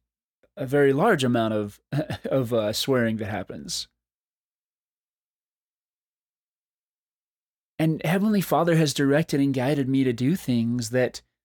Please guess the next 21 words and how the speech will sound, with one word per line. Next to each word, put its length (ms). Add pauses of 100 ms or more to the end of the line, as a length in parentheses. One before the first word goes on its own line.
(360)
to 140
many 340
other 180
people 420
would 120
not 220
make 200
sense. 760 (2500)
I, 200
I 100
can 160
promise 560
you 120
this. 600 (340)
You 160
can 180
take 520 (200)
whatever 600
Heavenly 420
Father 380
says 640